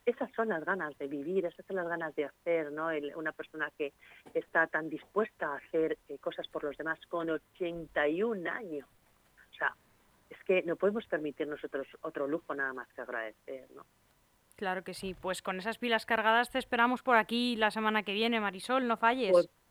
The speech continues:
Speaker 1: no, no, no, por supuesto, por supuesto que, que no, que no fallaré. Eh, Jesús Troyano estará por ahí, estará escuchándome,
Speaker 2: Jesús Tro-,
Speaker 1: Jesús.
Speaker 2: Jesús
Speaker 1: Me
Speaker 2: Troyano, creo que no te, no sabes las últimas noticias. Eh, le daremos
Speaker 1: No.
Speaker 2: el recado de que le has mencionado, de que escuche este podcast, porque Jesús Troyano nos, eh, dejó,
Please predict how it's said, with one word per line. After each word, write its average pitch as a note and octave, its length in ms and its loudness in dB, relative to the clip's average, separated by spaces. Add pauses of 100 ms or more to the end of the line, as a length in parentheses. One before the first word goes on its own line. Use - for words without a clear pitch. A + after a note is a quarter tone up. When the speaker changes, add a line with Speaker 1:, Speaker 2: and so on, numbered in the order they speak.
(100)
Speaker 1:
no, F3 260 6
no, E3+ 220 6
no, F3+ 140 4
por F3 240 6
supuesto, E3+ 720 4
por D#3+ 180 4
supuesto F3 500 4
que, F3 280 4 (320)
que F3 140 6
no, E3+ 460 2
que F#3+ 80 6
no F3 120 4
fallaré. F3 540 6 (200)
Eh, F3+ 160 8
Jesús F#3 300 2
Troyano F#3+ 420 10
estará F#3 320 10
por E3+ 180 8
ahí, G#3 260 6
estará E3 340 4
escuchándome, G#3+ 580 8
Speaker 2:
Jesús C4 320 6
Tro-, B3 180 2 (140)
Speaker 1:
Jesús. - 100 -8
Speaker 2:
Jesús A3+ 360 2
Speaker 1:
Me G4+ 80 12
Speaker 2:
Troyano, F4 600 8
creo E4 220 2
que F4+ 100 4
no D#4 300 6
te, D#4+ 220 -2
no C#4 200 4
sabes F4+ 380 4
las C4+ 180 4
últimas C#4+ 540 6
noticias. C4 840 6
Eh, G#3 640 6
le G3 100 6
daremos G#3+ 380 8
Speaker 1:
No. E4+ 60 10
Speaker 2:
el D#4+ 80 8
recado C#4 680 12
de C4 180 10
que G3+ 1000 6
le G#3 100 2
has A3 100 2
mencionado, C4 800 6
de A#3+ 140 4
que A3 80 2
escuche A3+ 320 -6
este A#3+ 200 2
podcast, A#3 400 2
porque A3 240 -2
Jesús G#3 240 0
Troyano A#3+ 440 8
nos, A3+ 400 4
eh, F#3 520 0
dejó, A#3+ 560 4